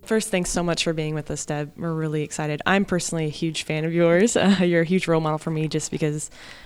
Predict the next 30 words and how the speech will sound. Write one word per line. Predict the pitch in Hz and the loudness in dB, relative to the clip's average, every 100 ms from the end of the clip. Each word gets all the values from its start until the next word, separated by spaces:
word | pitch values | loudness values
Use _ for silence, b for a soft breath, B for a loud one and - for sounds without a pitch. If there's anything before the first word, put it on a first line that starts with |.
| B | B
I'm | - 175 | -2 2
working | 165 165 156 | 2 0 -2
in | - 165 | 0 2
the | 165 | 2
L | 156 | 0
G | 151 | -4
B | |
T | 151 160 | -6 -6
community | - 160 156 151 156 156 - | -4 -4 -4 -2 -2 -2 -4
and | 147 | -4
really | 151 151 | -4 -4
trying | 151 151 | -6 -8
to | 147 | -6
love | 147 147 | -6 -6
on | 151 147 | -8 -6
those. | 147 147 143 | -6 -6 -6
And | 170 156 B B B | -8 -8 B B B
I | - | -6
think | 165 165 | -4 -2
your | |
perspective | 160 156 - 160 156 156 147 | -2 -2 -2 -4 -4 -6 -6
has | 151 | -8
been | 156 151 | -8 -6
really | 147 143 147 | -4 -6 -6
powerful | - 160 - - 160 | -8 -8 -8 -10 -12
for, | - - - | -10 -10 -8
for | - 170 | -4 -2
me | 165 170 170 | 0 2 2
and | 156 143 | 0 -4
just | 143 - | -8 -10